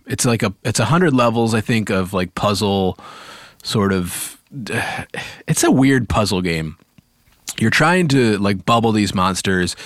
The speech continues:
and hit them to knock them out. And then some of the levels get really tricky with how you have to do that.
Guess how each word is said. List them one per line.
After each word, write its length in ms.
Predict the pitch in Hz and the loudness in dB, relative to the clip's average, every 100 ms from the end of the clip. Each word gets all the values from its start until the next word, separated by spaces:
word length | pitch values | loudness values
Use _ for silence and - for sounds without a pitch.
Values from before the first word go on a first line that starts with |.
| - - 123 | -18 -8 0
and 80 | |
hit 200 | 127 147 | 2 2
them 220 | 156 131 120 | 2 2 2
to 60 | |
knock 240 | 113 107 - | 2 0 0
them 140 | 90 | -2
out. 300 | 80 65 - - - - - | -2 -4 -8 -16 -20 -14 0
And 160 | 135 | 2
then 120 | 139 123 | 4 4
some 240 | 185 220 | 4 4
of 140 | 170 | 4
the 100 | 143 | 4
levels 500 | 127 117 113 110 104 | 4 4 4 2 0
get 220 | 95 107 98 | 0 -2 2
really 320 | 107 107 101 | 2 2 0
tricky 500 | - 117 101 104 95 | 0 -2 0 0 0
with 480 | 90 87 85 - - - | 0 0 -2 -8 -14 -10
how 360 | - 127 110 | -2 2 2
you 180 | 95 95 | 2 0
have 260 | 95 85 - | 0 -2 -4
to 100 | - | -8
do 200 | 80 80 | -6 -6
that. 320 | - - - | -8 -12 -14